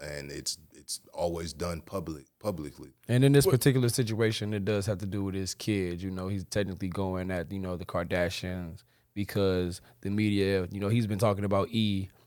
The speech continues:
Speaker 2: and keeping up with the Kardashians for a very long time, you know. So if their powers that be,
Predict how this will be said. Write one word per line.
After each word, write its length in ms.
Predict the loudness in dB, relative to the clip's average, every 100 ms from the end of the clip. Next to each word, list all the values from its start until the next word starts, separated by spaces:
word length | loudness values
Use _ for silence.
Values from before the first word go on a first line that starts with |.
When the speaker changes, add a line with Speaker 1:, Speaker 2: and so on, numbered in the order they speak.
| _
Speaker 2:
and 100 | -6
keeping 200 | 0 0
up 60 | 0
with 80 | -2
the 40 |
Kardashians 480 | -2 0 0 -2 -4
for 120 | -4
a 40 |
very 200 | 0 0
long 200 | 0 -2
time, 300 | -2 -4 -4 -6
you 80 |
know. 160 | -4 -4
So 380 | -2 -2 -4 -6 -16 _ _ -8
if 180 | -8 0
their 540 | 2 4 2 0 -4 _ _ -4
powers 360 | 2 4 2 0
that 220 | -2 -2
be, 360 | -2 -2 -2